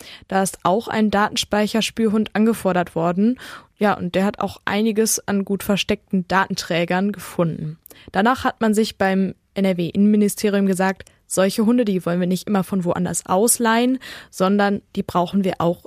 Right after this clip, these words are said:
bei uns. Die ersten fünf Datenspeicherspürhunde, die im September zweitausendneunzehn vorgestellt worden sind, die hatten übrigens ganz lustige Namen. Einer hieß zum Beispiel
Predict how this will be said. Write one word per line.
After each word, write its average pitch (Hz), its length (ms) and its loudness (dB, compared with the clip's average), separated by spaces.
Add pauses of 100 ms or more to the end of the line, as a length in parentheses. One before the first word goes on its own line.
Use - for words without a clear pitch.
(160)
bei 196 100 -4
uns. 185 500 0 (460)
Die - 80 -10
ersten 254 340 0
fünf 294 240 -4
Datenspeicherspürhunde, 220 1400 0
die 190 220 -4
im 185 340 0
September 202 560 0
zweitausendneunzehn 180 880 -4
vorgestellt 190 640 0
worden 175 200 2
sind, 208 280 0 (480)
die 196 120 2
hatten 226 280 0
übrigens 208 360 2
ganz 208 220 0
lustige 202 340 0
Namen. 208 480 2
Einer 202 200 2
hieß 202 260 2
zum 196 140 0
Beispiel 185 360 0